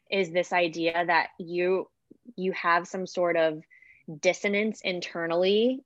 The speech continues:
and you think that if you lose ten pounds or if you lose twenty-five pounds, that all your problems are gonna be <laughs> solved. And then you get there, right? Like, albeit very unhealthily and in a really messed up way. And then you're like, "Wait,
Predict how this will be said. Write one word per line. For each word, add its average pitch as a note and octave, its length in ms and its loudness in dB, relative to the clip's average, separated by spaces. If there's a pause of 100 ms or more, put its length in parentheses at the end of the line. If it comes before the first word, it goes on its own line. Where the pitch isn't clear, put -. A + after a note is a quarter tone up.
and F#3 220 4
you F3+ 100 2
think F3 380 -2
that E3+ 240 2
if F#3 200 -2
you F3+ 160 0
lose E3+ 340 0
ten D#3 280 -6
pounds - 500 -4
or D#3 40 0
if E3 120 -8
you F3 160 -10
lose F#3+ 420 0
twenty-five D3 460 -4
pounds, D3 560 -8
that E3+ 200 4 (360)
all E3 140 6
your D#3 160 4
problems D#3+ 480 -2
are F3 80 4
gonna E3 160 -2
be E3 120 0
<laughs> - 0 -
solved. - 680 0 (480)
And B3 180 6
then C4 140 6
you A#3+ 100 4
get G3 260 2
there, E3 200 4
right? E3 340 2
Like, F3 260 2
albeit E3+ 460 0
very E3 200 0
unhealthily D#3 920 -6
and D3+ 360 -6 (140)
in E3+ 100 -8
a D#3+ 80 -6
really D#3+ 200 -2
messed D3+ 300 -4
up D3+ 140 -4
way. D#3 200 2
And D#3 80 -4
then D#3+ 80 -6
you're D3+ 120 -4
like, D3+ 180 0
"Wait, G#3+ 440 4